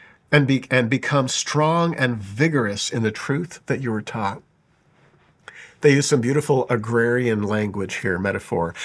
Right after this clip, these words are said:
that our roots are to grow down and deep into him and draw up nourishment, the way a plant draws nourishment up, uh, from, from the ground,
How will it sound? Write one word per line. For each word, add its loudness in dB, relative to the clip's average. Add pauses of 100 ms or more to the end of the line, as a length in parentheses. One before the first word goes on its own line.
(160)
that 0
our 0
roots -4
are -2
to -6
grow 0
down -4
and -4
deep -4 (360)
into -4
him -4
and -2
draw 0
up -4
nourishment, -2
the -4
way 2
a -4
plant -4 (280)
draws 0
nourishment 0
up, -8 (460)
uh, -6 (200)
from, 0
from -2
the 0
ground, -6